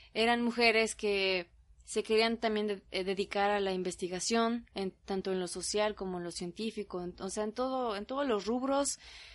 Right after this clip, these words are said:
y se querían centrar en cuáles eran los problemas que las, con lo que, con los que las mujeres se enfrentaban en su día a día, ¿no? Entonces,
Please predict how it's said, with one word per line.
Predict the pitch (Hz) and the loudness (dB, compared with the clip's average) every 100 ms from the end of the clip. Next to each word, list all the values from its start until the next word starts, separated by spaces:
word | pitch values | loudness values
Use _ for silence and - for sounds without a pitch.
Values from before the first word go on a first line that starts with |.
| - - - | -20 -20 -6
y | 226 226 220 220 214 196 | 0 2 2 0 -2 -4
se | - 226 | -2 0
querían | 226 220 233 | 2 2 2
centrar | 240 233 220 214 220 | 2 0 4 4 4
en | 214 214 | 0 -4
cuáles | - 226 254 254 | 2 6 6 4
eran | 226 226 | 2 2
los | 220 - | 2 -2
problemas | 208 202 202 208 - | -4 0 0 -2 -4
que | 190 | -4
las, | 180 175 - - - | -4 -6 -12 -20 -20
con | - 214 202 196 | -2 0 2 0
lo | 190 185 | 0 -2
que, | - 190 185 185 180 | -4 -2 0 0 -2
con | 190 | 0
los | 202 185 | -2 0
que | 202 | -2
las | 190 | 0
mujeres | 202 - 214 214 | -2 0 2 2
se | 202 | 0
enfrentaban | 196 190 190 - 214 208 190 | -2 -2 -6 0 2 4 2
en | 180 175 | 0 -2
su | - 202 | -2 -2
día | 196 185 | -2 -2
a | |
día, | 180 214 180 | -2 -2 -2
¿no? | 180 208 - - - - _ | -6 -8 -12 -20 -20 -20 _
Entonces, | 202 202 226 220 226 220 208 - | -6 2 2 2 4 4 2 -2